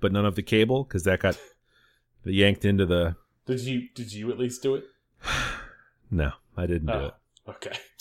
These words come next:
Speaker 2: <laughs>
Speaker 1: So it was, uh, I expressed some disappointment.
Speaker 2: <laughs>
Speaker 1: And then,
Speaker 2: And
Speaker 1: uh,
Speaker 2: ultimately, out loud verbally, you, you, you expressed that disappointment externally, but inside, <laughs> the disappointment was your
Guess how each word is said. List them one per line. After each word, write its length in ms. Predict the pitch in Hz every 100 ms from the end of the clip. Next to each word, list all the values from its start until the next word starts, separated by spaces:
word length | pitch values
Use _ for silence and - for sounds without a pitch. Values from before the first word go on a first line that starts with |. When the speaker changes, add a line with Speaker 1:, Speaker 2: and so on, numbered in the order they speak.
| - -
Speaker 2:
<laughs> 120 | 254 - - _ _ _
Speaker 1:
So 180 | - - - 165
it 40 |
was, 180 | 151 123
uh, 340 | 127 113 107 - _ _ _ _ _ -
I 120 | 170
expressed 380 | 156 - 131 -
some 80 | 113
disappointment. 640 | 104 - 104 107 110 - _ _ _ - - -
Speaker 2:
<laughs> 120 | 269 - - - -
Speaker 1:
And 220 | 123 113
then, 220 | 113 110
Speaker 2:
And 80 | 107
Speaker 1:
uh, 420 | 104 101 101 98 101
Speaker 2:
ultimately, 560 | 190 190 185 170 156 - - -
out 260 | 160 196 185
loud 300 | 165 151 131
verbally, 480 | 165 143 139 123
you, 260 | 117 120 127
you, 180 | 147 123 120 - -
you 60 | 135
expressed 360 | 127 170 151
that 120 | 160 135
disappointment 560 | 135 - 151 131 127
externally, 720 | 123 - - 151 135 113 104 101
but 120 | 117 -
inside, 720 | 175 160 - 131 113 110 104 - _ - -
<laughs> 380 | _ _ _ -
the 60 | 127
disappointment 500 | 110 - 147 123 113
was 160 | 113
your 140 | 107